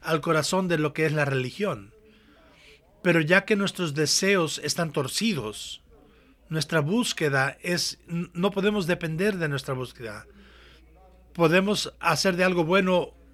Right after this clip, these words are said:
un, un ídolo. Podemos volver un árbol o una piedra o un equipo de fútbol o a un amigo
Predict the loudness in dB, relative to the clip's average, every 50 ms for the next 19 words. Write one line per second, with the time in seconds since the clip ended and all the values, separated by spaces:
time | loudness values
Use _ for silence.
0 | -20 -20 -20 -20 -20 -20 -20 -20 -20 -20 -20 -18 -10 -4 -2 -2 -2 -2 -6 -8
1 | -8 -6 -6 -4 -4 -2 0 0 2 2 2 2 2 0 -2 -6 -10 -16 -20 -20
2 | -20 -20 -20 -20 -20 _ -2 0 0 2 2 0 -2 -2 0 0 0 0 0 0
3 | 2 4 4 4 4 2 2 2 2 2 0 0 2 2 -2 -2 -2 -2 -2 -2
4 | -2 0 0 0 -2 -2 -4 -12 _ _ _ _ _ _ _ _ _ _ _ _
5 | _ _ _ _ _ -20 -20 -20 -20 _ _ _ _ _ _ _ _ _ _ -2
6 | 2 2 4 4 2 0 -2 -2 -2 -4 -2 0 -2 -2 0 -2 -4 -2 0 2
7 | 2 2 2 0 -2 -6 -12 _ _ _ -20 -20 -20 _ -6 -2 0 0 0 0
8 | -2 -4 -6 -8 -8 -8 -8 -8 -8 -8 -10 -10 -12